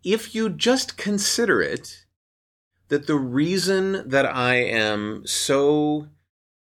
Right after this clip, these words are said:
detail-oriented is the nicest way to put that, so detail-oriented about how I back up and why I back up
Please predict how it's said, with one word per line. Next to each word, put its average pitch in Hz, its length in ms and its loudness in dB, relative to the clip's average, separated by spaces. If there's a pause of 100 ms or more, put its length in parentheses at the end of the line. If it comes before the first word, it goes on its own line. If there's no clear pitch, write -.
(720)
detail-oriented 120 1300 0
is 90 140 -8
the 113 100 0
nicest 110 440 0
way 127 120 0
to 131 80 2
put 147 220 0
that, 117 180 2
so 170 180 4
detail-oriented 143 1160 0 (340)
about 120 480 -2 (320)
how 147 360 0
I 156 140 0
back 135 340 0
up 120 240 2 (100)
and 98 260 -6
why 117 240 2
I 131 100 2
back 117 320 -2
up 101 260 0